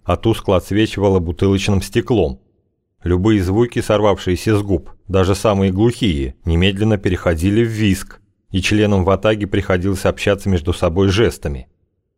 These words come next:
Они еле-еле дотерпели до сумерек и вздохнули с облегчением только тогда, когда вновь вернулись на место, определенное хозяевами сиреневого мира для их ночлега. В свой срок появилась и кормушка.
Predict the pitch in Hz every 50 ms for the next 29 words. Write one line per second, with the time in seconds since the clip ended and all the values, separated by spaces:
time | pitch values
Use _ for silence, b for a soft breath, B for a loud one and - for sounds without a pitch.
0 | _ _ _ _ _ _ _ _ _ _ _ _ _ _ _ _ - 76 73 73
1 | 82 98 101 90 87 98 104 101 101 98 87 95 107 107 104 101 87 90 85 -
2 | 95 82 - - 101 104 98 95 82 90 80 - - 107 110 117 110 95 87 -
3 | - - - 90 82 82 85 90 95 - - 110 107 104 98 - 101 92 90 95
4 | 92 - - 107 98 98 92 92 92 101 95 90 - 87 - 85 82 82 85 95
5 | 104 107 98 - - - 92 90 85 101 104 107 120 123 101 - - 92 92 107
6 | 110 107 113 95 87 78 - - 101 110 120 110 82 - - - 71 - - _
7 | _ _ - - 87 - 104 98 90 104 107 104 104 101 101 98 98 95 92 -
8 | 101 98 87 107 101 101 95 92 92 95 92 90 - 110 104 98 95 90 90 90
9 | 85 85 82 85 90 92 98 117 123 113 82 65 - - 92 87 90 95 92 -
10 | - 104 104 - - 135 113 90 76 65 64 60 - _ _ _ _ _ _ _
11 | _ _ _ _ _ _ _ _ _ _ _ _ - - - - 98 104 110 104
12 | - - 98 110 113 - - - 104 95 87 98 104 104 104 - - 107 - -
13 | 131 127 123 104 95 87 - - - 87 82